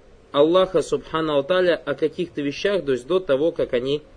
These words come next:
произошли или до того, как они были сотворены. «Ва китабатуху лима ляга фи лаухил махфуз». И то, что он написал о них в хранимой скрижале, «ва умуму машиятилля», и общее желание Аллаха, «ва халькуху лил аян ва сифат аль кайма биха».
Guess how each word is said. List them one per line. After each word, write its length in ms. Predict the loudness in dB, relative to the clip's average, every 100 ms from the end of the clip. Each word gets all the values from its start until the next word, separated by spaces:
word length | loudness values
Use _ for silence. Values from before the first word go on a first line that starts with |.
| -20 -20 -20 -20 -6
произошли 560 | 0 0 0 -2 0 2
или 220 | 2 -2
до 120 | -2
того, 260 | -2 -2 -2
как 200 | -4 -6
они 120 | -4
были 180 | -4 -4
сотворены. 480 | -6 -2 -2 -2 0
«Ва 120 | 0
китабатуху 800 | 0 -2 0 0 -2 0 2 2
лима 440 | 2 -2 -2 -4 -8 -8
ляга 520 | 0 0 2 2 0
фи 180 | 0 0
лаухил 340 | 0 0 -2
махфуз». 500 | -6 -6 0 0 0
И 80 | -6
то, 180 | -2 -2
что 180 | 0 -4
он 80 | -2
написал 520 | -2 -2 -2 2 2
о 60 | 2
них 220 | 0 -4
в 40 | -6
хранимой 380 | -6 -4 -4 -4
скрижале, 560 | 0 0 2 0 -2 -8 -20 -16 0
«ва 120 | 4
умуму 420 | 4 4 0 0
машиятилля», 840 | -2 -4 -2 -2 -2 -2 0 0 -2
и 240 | -4 -4
общее 460 | 0 0 0 -4 -6
желание 460 | -4 -4 -2 0
Аллаха, 340 | 0 0 0 2
«ва 180 | 2
халькуху 540 | 0 0 0 0 0 2
лил 200 | 0 0
аян 380 | -2 -2 -2 -2
ва 100 | -4
сифат 460 | -6 -4 -4 -4
аль 120 | -6
кайма 360 | -2 -2 0 -2
биха». 380 | -4 -2 -2